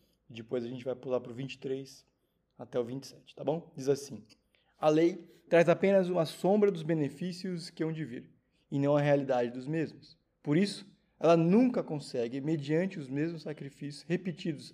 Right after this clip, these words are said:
ano após ano, aperfeiçoar aqueles que se aproximam pra adorar." Agora o vinte e três. "Apeguemo-nos com firmeza à esperança que professamos,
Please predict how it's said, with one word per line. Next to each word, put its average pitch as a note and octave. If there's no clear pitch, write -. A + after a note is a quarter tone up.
ano A3
após D#3+
ano, B2+
aperfeiçoar E3+
aqueles D3+
que D3+
se -
aproximam B2+
pra B2+
adorar." B2
Agora A#2+
o A2+
vinte A#2
e -
três. F3+
"Apeguemo-nos F#3
com F#3
firmeza F3+
à D#3+
esperança D#3+
que D#3+
professamos, E3